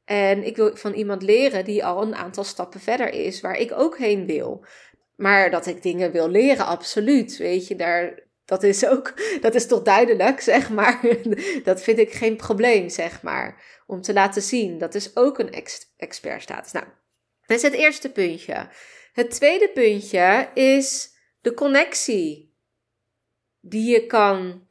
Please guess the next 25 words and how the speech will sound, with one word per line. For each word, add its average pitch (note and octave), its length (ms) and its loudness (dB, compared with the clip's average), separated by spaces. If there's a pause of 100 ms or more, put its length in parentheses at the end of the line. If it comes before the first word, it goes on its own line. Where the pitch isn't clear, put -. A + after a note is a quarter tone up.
creëren A#3+ 580 2
met F#3 240 -4
anderen. E3+ 600 -4 (460)
Dus G#3+ 680 4 (520)
dit F#3 160 -6
is G#3 120 -2
altijd A3 320 0
wat A3 200 -2
ze A3+ 80 -10
zeggen G#3+ 400 -2
met G#3 580 -2
verkopen F#3 580 0
vanuit A3+ 420 2
verbinding. A3 920 0 (320)
Dus F3 360 -2
doordat F#3 800 2 (260)
je F3 240 -4
oprechte F3+ 520 -6
interesse F#3 580 -6
hebt B3+ 280 -4
in C#4+ 100 -4
iemand C#4 260 -2
anders, D#4+ 580 -2
doordat F#3 480 -4
je F3 240 -2